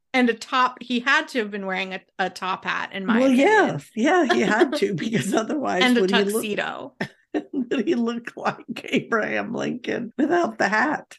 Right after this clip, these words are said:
Speaker 1: Yeah, these pieces of shit made the entire thing up to try to line their pockets with the reward money. And after investigators began to disprove little bits and pieces of their story, all of this was sort of evolving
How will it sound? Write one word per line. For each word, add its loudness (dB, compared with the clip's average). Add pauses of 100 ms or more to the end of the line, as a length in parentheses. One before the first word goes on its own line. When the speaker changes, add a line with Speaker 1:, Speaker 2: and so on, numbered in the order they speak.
Speaker 1:
Yeah, -6 (140)
these -6
pieces -8
of -10
shit -12 (120)
made -4
the -6
entire -2
thing -8
up -10
to -4
try 0
to -4
line -4
their -6
pockets -8
with -10
the -6
reward -6
money. -12 (220)
And -2 (280)
after 2
investigators -2
began -4
to -8
disprove -4
little 2
bits -6
and -6
pieces -8
of -6
their -6
story, -4
all 4
of -10
this -4
was -8
sort 0
of -2
evolving -4